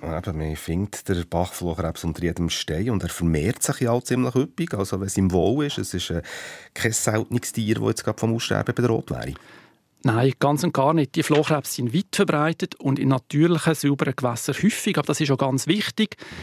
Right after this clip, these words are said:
Speaker 2: weil sie eine Schlüsselstelle im ökologischen, ähm, Gefüge haben. Die sind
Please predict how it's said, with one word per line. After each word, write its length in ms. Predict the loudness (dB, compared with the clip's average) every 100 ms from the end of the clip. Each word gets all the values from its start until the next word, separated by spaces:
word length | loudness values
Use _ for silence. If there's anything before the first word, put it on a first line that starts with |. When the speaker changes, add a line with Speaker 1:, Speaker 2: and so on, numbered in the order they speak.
| -10 2
Speaker 2:
weil 160 | 2
sie 160 | 2 -2
eine 80 | 0
Schlüsselstelle 800 | 2 2 0 0 2 2 2 0
im 260 | 2 2 2
ökologischen, 680 | -2 2 2 2 2 0 0 -10 -20 -20 -10 -4
ähm, 380 | -2 0 -2 -4 -8
Gefüge 380 | 2 4 4 0
haben. 240 | -4 -4 -8
Die 60 |
sind 380 | -2 0 2 0